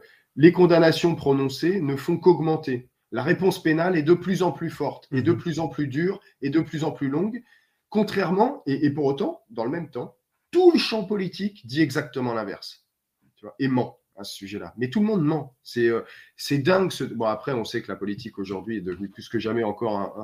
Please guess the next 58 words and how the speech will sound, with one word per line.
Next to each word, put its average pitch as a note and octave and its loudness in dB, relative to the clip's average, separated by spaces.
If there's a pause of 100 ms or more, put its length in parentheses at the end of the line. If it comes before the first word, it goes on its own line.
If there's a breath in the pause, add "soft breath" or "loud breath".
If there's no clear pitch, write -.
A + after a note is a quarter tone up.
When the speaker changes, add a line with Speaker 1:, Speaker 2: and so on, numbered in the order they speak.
(120)
Speaker 1:
un, A2+ -6
un A2+ -2
univers A#2 -2
de A2+ -2
mensonges. D#3+ -2 (300 loud breath)
Speaker 2:
Mais F3 0
Speaker 1:
Mais D3+ 8 (400 soft breath)
s-, - -8
dans F#3 10
ce D#3 0
domaine-là, F#3+ 4
c'est - -4
difficile F3 -2
entre C3 -2
la C#3+ 2
prison F3 -2
quatre F3 -2
étoiles, C#3+ 0
la C3 0
justice F3 -6
laxiste, D#3 -6
les C3+ 0
gens F3 0
qui E3+ -10
font D#3 -6
pas D#3 -2
leur D#3+ -4
peine B2+ 0 (240 soft breath)
et B2+ 2
le D3+ 6
manque D#3 2
de C3+ 2
places B2+ -2
de B2 0
prison. C#3 -2 (240 loud breath)
On B2+ 0
a D#3 2
quatre G3+ -2
mensonges. C3+ -4 (320)
Voilà, F#2 -10
c'est G2 -18
quatre E3 0
mensonges, A#2+ -4
en E2+ -20
fait. - -16
On A2 -12
pourrait A#2+ -2
chacun C3 -4
passer C3 -4
une C3 0
heure B2+ 2
et B2+ 4
demie C3+ 0
sur A#2 -12
chacun B2 -6
de A#2 -6
ces B2 -4
mensonges, C#3+ -2